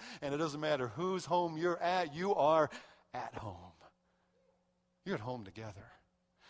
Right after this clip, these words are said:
because you're close. You have a shared heart together. That's the kind of relational closeness and the relational, relational love experienced that is being talked about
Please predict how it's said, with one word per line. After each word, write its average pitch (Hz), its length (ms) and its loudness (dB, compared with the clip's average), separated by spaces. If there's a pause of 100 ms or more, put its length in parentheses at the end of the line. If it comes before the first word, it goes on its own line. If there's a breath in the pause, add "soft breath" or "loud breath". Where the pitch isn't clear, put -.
(140 loud breath)
because 156 320 -10
you're 120 160 -12
close. 156 520 -4
You 139 100 -12
have 123 180 -8
a 110 40 -8
shared 151 520 -8
heart - 420 -10
together. 120 480 -14 (640 loud breath)
That's 156 260 -4
the 208 120 -6
kind 156 320 -10
of 117 160 -10
relational 170 580 -8
closeness 131 560 -10
and 127 140 -12
the 120 80 -10
relational, 135 680 -14 (760 loud breath)
relational 143 600 -8
love 160 380 -6
experienced 110 1400 -10 (360 soft breath)
that 131 100 -8
is 120 80 -10
being 117 240 -12
talked 139 320 -12
about 101 240 -10